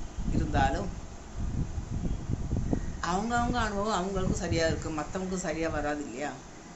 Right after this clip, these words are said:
முடிஞ்ச வரைக்கும் நீங்க YouTube ஆரம்பிக்கும்போது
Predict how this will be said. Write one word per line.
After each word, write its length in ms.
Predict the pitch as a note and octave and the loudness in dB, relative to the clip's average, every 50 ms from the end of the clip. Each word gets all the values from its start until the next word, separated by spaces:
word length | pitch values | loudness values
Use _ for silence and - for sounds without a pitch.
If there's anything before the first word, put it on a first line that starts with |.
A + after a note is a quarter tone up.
| - - - - - - - - - - - - - - - - - - - - - - - - - - - - F#3 F3+ | -16 -16 -16 -16 -14 -14 -14 -14 -16 -16 -16 -16 -16 -16 -16 -16 -16 -16 -16 -16 -14 -16 -16 -16 -16 -14 -10 -6 -2 -2
முடிஞ்ச 260 | F3 G3 A3 A#3+ A#3 | 0 0 2 2 4
வரைக்கும் 380 | G#3 F3+ D#3 D3+ D3 - G3 F#3 | 4 4 2 0 0 -2 -2 -2
நீங்க 340 | E3 D3+ D3 D3 D3 D#3 E3 E3+ F3 | 0 -2 0 -2 -2 -4 -4 -2 -2
YouTube 360 | F3 F#3 F#3 F#3 G#3 F#3 E3 | -2 -2 0 -2 -2 0 2
ஆரம்பிக்கும்போது 840 | C#3 B2+ C3 C3+ C#3+ D3 D3 - - D3 C#3 C3+ C3 B2+ D#3+ F3 | 2 0 0 -2 -4 -6 -8 -8 -8 -6 -4 -4 -4 -4 -4 -6